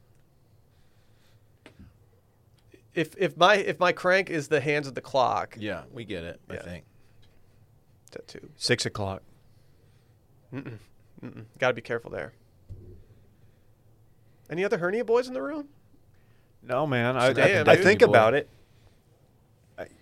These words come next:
Speaker 3: you always hear about the sports hernia. Why don't you just tell people it was a sports hernia? It's probably better.
Speaker 1: 'Cause they know better than to believe that. <laughs>
Speaker 3: Yeah, that's fair. I think about it, if I ever lift heavy weights, I'm like, if I strain too much, am I gonna get the hernia thing? I don't know how that works.
Speaker 1: Well,
Speaker 2: I've always
Speaker 1: weirdly
Speaker 2: wondered
Speaker 1: enough,
Speaker 2: that.
Speaker 1: I actually got the hernia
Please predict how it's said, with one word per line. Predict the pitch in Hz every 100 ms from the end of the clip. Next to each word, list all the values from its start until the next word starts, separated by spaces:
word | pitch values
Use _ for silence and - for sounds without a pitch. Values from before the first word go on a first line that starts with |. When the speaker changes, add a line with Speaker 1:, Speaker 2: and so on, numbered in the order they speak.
| _
Speaker 3:
you | 139
always | 151 143
hear | 151
about | 131 123
the |
sports | - - 131 -
hernia. | 110 104 104 120
Why | 117 185
don't | 208
you |
just | 180 -
tell | 151
people | 147 151
it | 131
was | 113
a |
sports | - 123 123 -
hernia? | 101 95 92
It's | 101 -
probably | 135
better. | 104 104 101 92 -
Speaker 1:
'Cause | 123
they | 139
know | 113 113 -
better | - 131 127 -
than | 123
to |
believe | 117 123 123
that. | 127 123 -
<laughs> | - - - - 185 - -
Speaker 3:
Yeah, | - 87
that's | - -
fair. | - 120 107 - - - - - -
I | 151
think | 160 220
about | 185 180 160
it, |
if | 143 151
I | 151
ever | 151 143 127
lift | 131 120 127
heavy | 123 113
weights, | 110 117 107 -
I'm | 113
like, | 113 107 - - - -
if | 131
I | 190
strain | 160 160 147
too | 127
much, | 120 113
am | 113
I | 127
gonna | 127
get | 120
the | 123
hernia | 110 123 131 127
thing? | 139 139 127
I | 127
don't | 127
know | 120
how | 117
that | 110 104
works. | 110 104 98 -
Speaker 1:
Well, | 104
Speaker 2:
I've | 110
always | 196
Speaker 1:
weirdly | 269 240
Speaker 2:
wondered | 208
Speaker 1:
enough, | 202 214
Speaker 2:
that. | 180
Speaker 1:
I |
actually | 180 190 156
got | 160 180
the | -
hernia | 135 185 165 135 131 127